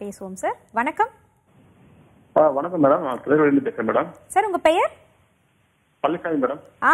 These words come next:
Speaker 1: உங்க கேள்விகள் கேட்கலாம் சார்.
Speaker 2: ஆ, ஆ,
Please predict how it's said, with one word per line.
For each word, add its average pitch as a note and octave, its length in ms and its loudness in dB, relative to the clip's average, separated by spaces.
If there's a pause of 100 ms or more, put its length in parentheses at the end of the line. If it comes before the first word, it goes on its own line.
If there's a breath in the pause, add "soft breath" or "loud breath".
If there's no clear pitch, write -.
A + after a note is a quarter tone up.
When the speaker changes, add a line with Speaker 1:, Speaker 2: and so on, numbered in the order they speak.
Speaker 1:
உங்க A#3+ 140 -4
கேள்விகள் G#4 480 2
கேட்கலாம் F4 320 0
சார். C4 220 -2 (1500)
Speaker 2:
ஆ, A#2+ 60 6 (720)
ஆ, A#2+ 60 4